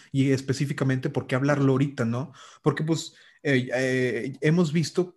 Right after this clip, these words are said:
que ya ha tenido un poco de trasfondo esta situación desde ya va hace varios años. Ahorita les comento un poquito,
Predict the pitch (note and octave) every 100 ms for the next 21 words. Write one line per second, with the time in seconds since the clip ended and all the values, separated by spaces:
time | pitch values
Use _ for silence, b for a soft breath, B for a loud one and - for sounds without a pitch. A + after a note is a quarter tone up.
0 | _ C3 A#2+ C#3+ E3 E3+ E3+ E3 D#3+ E3
1 | E3 D3+ D3+ D3 - D3+ E3 D#3+ D#3 B2+
2 | A#2+ - F3+ F3+ D3 C3 B2+ - _ -
3 | C#3 E3 D#3+ C#3+ C3+ B2 E3 E3+ D3 C#3
4 | D#3+ F3 E3 - D#3+ D#3 D3+ - G3+ F3
5 | B2+ B2+ D#3 D3+ D3 C3 C3 C3 D3 C#3
6 | C#3+ C#3 E3 E3